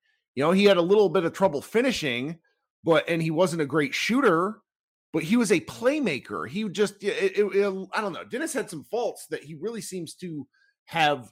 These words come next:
Like, he, he's a bench guard in the league. I'm really happy for him. He looked great defensively. He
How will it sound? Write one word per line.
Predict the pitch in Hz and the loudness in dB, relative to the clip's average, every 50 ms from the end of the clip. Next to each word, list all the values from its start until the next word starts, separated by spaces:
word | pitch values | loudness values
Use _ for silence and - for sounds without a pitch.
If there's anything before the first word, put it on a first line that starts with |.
| _ | _
Like, | - 147 147 | -8 -8 -8
he, | 123 156 202 | -6 -8 -8
he's | 220 - 175 208 196 165 | -6 -4 -4 -2 -2 -2
a | 190 | -2
bench | 120 101 131 175 190 226 - - - | -4 -2 -2 -2 -2 -2 -6 -10 -10
guard | - 143 180 233 247 233 196 143 | -6 -4 -2 0 2 0 0 -2
in | 143 143 | -4 -4
the | 143 143 | -4 -4
league. | 147 156 170 214 269 254 165 131 | -4 -4 -4 -4 -6 -6 -6 -6
I'm | 131 131 127 123 | -6 -6 -6 -4
really | 127 180 240 277 214 | -4 -4 -4 -4 -4
happy | 147 123 123 156 202 - 302 185 | -6 -2 -2 -2 -2 -2 -4 -10
for | - - 131 120 | -10 -10 -10 -10
him. | 113 95 101 | -10 -12 -14
He | 127 131 | -16 -16
looked | 113 123 160 202 196 - | -14 -10 -12 -12 -12 -14
great | 127 131 151 165 190 - | -12 -8 -6 -6 -6 -8
defensively. | - 113 - - 117 127 143 - 190 185 175 202 214 220 214 214 226 _ _ _ _ _ _ | -12 -16 -12 -10 -10 -10 -10 -10 -10 -10 -8 -6 -6 -6 -8 -10 -12 _ _ _ _ _ _
He | - - - | -20 -20 -18